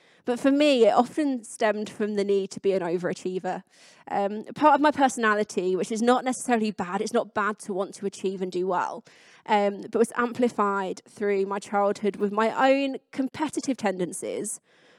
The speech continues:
but also from being in a really highly pressurized school environment, for example. Wanting to achieve and do well is a great aspiration, but I've had to spend time unpicking and working through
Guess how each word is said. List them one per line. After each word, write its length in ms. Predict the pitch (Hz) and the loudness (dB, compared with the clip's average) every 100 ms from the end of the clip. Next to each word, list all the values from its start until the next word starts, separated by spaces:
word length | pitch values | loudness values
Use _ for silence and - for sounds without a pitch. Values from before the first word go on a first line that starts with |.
| _ | _
but 100 | 247 | 6
also 420 | - 269 262 240 | 8 8 6 2
from 200 | 220 226 | 0 0
being 280 | 220 220 214 | 4 6 6
in 100 | 208 | 2
a 60 | 196 | 0
really 340 | 196 220 220 | 0 0 0
highly 460 | 214 - 214 214 208 | -4 -6 -6 -4 -8
pressurized 600 | - 202 - 196 190 190 | -10 -12 -8 -6 -6 -6
school 240 | - 196 | -4 -2
environment, 600 | 202 196 214 208 196 240 - - | 0 0 -2 -4 -6 -10 -12 -4
for 160 | 214 | -4
example. 580 | 202 202 208 214 233 247 _ _ _ _ _ _ _ _ _ _ _ _ - | -2 -4 -6 -4 -4 -4 _ _ _ _ _ _ _ _ _ _ _ _ 0
Wanting 400 | 240 262 285 262 | 2 2 -2 0
to 100 | 254 | 2
achieve 360 | 240 247 233 | 2 0 0
and 120 | 214 208 | 0 0
do 200 | 202 196 | 2 4
well 200 | 196 190 | 4 2
is 120 | 190 | -2
a 40 | |
great 220 | 190 190 | -4 -4
aspiration, 800 | - - - 127 202 - - 247 _ _ _ _ _ | -6 -8 -10 -8 -10 -12 -14 -16 _ _ _ _ _
but 100 | 220 | -2
I've 140 | 226 | 0
had 200 | - 269 - | 0 0 -2
to 140 | 294 | -8
spend 340 | - 254 233 | -4 -2 -2
time 420 | - 220 214 202 - | -4 -2 -2 -2 -2
unpicking 500 | 226 233 233 - 208 | -4 -4 -6 -4 -2
and 100 | 190 | 2
working 380 | 202 208 220 196 | 2 0 -4 -10
through 520 | - 196 185 185 | -8 -6 -6 -10